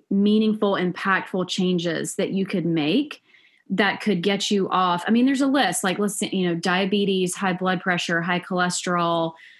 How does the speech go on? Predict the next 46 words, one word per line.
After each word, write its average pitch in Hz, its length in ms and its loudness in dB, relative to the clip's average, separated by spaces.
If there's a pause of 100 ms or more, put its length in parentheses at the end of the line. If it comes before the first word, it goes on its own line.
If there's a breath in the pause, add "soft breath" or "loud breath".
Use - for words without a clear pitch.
(220 loud breath)
um, 180 340 0
thinking 196 200 0
about 175 240 -2
weight-based 170 420 -2
things, 170 240 0
going 180 160 -2
into, 170 160 0
like, 160 240 -4
sleep 226 400 0
apnea, 185 960 0 (540)
all 247 220 2
kinds 247 200 0
of 220 80 0
things 214 200 2
that 208 120 0
could 196 100 -2
be 185 160 0
fully 240 600 0
lifestyle 175 580 0
change 165 800 0
and, 180 320 0
and 170 200 0
reverse 165 460 -2
those 170 220 0
medical 170 340 -2
issues. 277 640 0 (520 loud breath)
Um, 185 460 2
even 349 220 2
some 262 180 2
autoimmune 190 720 2
things, 277 800 2
and 196 140 0
then 190 80 2
there's 170 260 -2
food 302 380 2
allergies, 220 640 0
all 240 240 2
of 175 40 -8
the 170 80 -2
stuff 175 460 0
that 170 140 -2
can 185 100 -2
be 175 140 0
related 170 440 0
to 175 120 -4
the, 151 240 -4